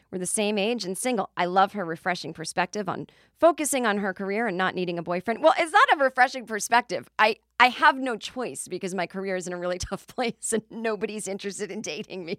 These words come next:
Like, it's not like, <laughs> I love when people think it's a choice,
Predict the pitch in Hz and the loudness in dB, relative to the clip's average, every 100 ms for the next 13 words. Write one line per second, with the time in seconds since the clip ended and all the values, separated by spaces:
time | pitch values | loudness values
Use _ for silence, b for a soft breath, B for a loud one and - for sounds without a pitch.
0 | _ - - _ _ B B 302 - 269 | _ -8 -8 _ _ B B -6 -2 4
1 | 262 285 294 - 247 _ _ 381 427 339 | 6 6 2 -4 -16 _ _ -8 -4 0
2 | 240 233 214 190 190 185 165 165 190 156 | 0 0 -2 -4 -4 -4 -6 -8 -6 -6